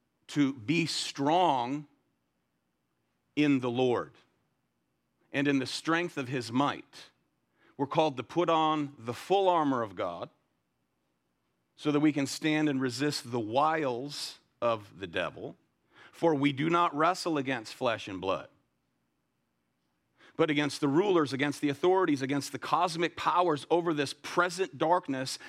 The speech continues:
against the spiritual forces of evil in heavenly places.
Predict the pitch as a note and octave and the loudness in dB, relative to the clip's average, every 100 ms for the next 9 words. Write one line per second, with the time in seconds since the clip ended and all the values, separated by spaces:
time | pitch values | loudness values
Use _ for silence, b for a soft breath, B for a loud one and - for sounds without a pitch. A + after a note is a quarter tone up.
0 | B B C#3 D#3 C#3+ - - - - F3+ | B B 0 0 0 -8 -10 -6 2 4
1 | F#3 E3 D3+ E3+ F#3 F#3 D3 C#3+ C3+ G3+ | 4 -2 -2 2 2 0 -2 -2 0 0
2 | D#3 C#3 C#3 B B D#3 D#3+ D#3+ D#3 - | 0 0 -2 B B 2 2 2 -2 -8
3 | _ _ _ _ _ _ _ _ _ _ | _ _ _ _ _ _ _ _ _ _
4 | _ _ _ C3+ A#2+ G#2+ F#2+ G2+ E2 - | _ _ _ -6 -6 -6 -8 -6 -6 -10
5 | - _ | -20 _